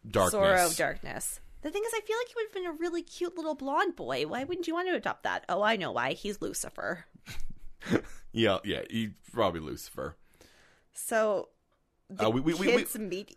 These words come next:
Speaker 2: oh, the
Speaker 1: Yeah.
Speaker 2: kids meet each other. Okay.
Speaker 1: Yeah, yeah, Ver-, yeah, Veronica and, uh, Josie come in to talk to the Serpents, who are just chilling about, not doing anything.
Speaker 2: Yeah,
Speaker 1: They're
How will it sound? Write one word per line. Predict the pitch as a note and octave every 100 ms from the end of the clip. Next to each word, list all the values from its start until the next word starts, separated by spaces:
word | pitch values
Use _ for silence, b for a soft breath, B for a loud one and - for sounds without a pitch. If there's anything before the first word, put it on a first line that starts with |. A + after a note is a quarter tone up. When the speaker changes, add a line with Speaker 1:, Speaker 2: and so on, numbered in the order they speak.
| -
Speaker 2:
oh, | D4 B3
the | G#3+
Speaker 1:
Yeah. | A3+
Speaker 2:
kids | F4 A#3
meet | C4
each | A#3 A3
other. | D#3+ E3 F#3
Okay. | A3
Speaker 1:
Yeah, | A3 - -
yeah, | D#3+ C#3
Ver-, | D3+ D#3
yeah, | E3
Veronica | D#3 D#3+ F3 F#3 F#3 F3+ E3
and, | - C3
uh, | A#2
Josie | G#2 A2+ G#2+
come | G#2 A2 G#2+
in |
to | G2+
talk | G2+
to | G2
the | G#2
Serpents, | G#2 E2+ G2
who | F3
are | F#3
just | B3+ -
chilling | - E3 A#2
about, | F#2+ G#2+ F#2+ D#2+ - b b
not | -
doing | C#3+ C#3+
anything. | G2+ G2
Speaker 2:
Yeah, |
Speaker 1:
They're | -